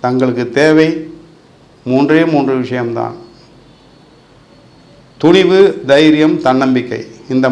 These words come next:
மூன்றையும் செயல்படுத்தி மித்த, மற்ற விஷயங்கள்லாம் உங்களுக்கு தன்னால வரும், கவலையே கிடையாது. இந்த மூன்றையும் பயன்படுத்தி இந்த ஒரு வருடத்தை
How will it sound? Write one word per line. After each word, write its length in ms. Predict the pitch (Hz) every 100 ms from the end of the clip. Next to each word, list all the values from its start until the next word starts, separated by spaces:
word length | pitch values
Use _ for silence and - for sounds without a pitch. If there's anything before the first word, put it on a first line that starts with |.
| 139
மூன்றையும் 440 | 214 208 196 196
செயல்படுத்தி 640 | 165 160 160 151 143 143 135 143 - - - _ _ _ - - - - 127
மித்த, 300 | 139 - 147 139
மற்ற 240 | 147 170 160
விஷயங்கள்லாம் 420 | 160 196 190 190
உங்களுக்கு 320 | 180 160 156
தன்னால 280 | 147 160 165 151
வரும், 240 | 135 117 -
கவலையே 360 | - 131 143 147
கிடையாது. 340 | 127 110 107 - - _ _ _ _ _ _ _ _ _ _ -
இந்த 140 | 127
மூன்றையும் 500 | 139 202 208 202 196
பயன்படுத்தி 640 | 165 160 160 151 - 139 143 147 - - -
இந்த 140 | 139 139
ஒரு 160 | 135 151 147
வருடத்தை 460 | 175 180 165 147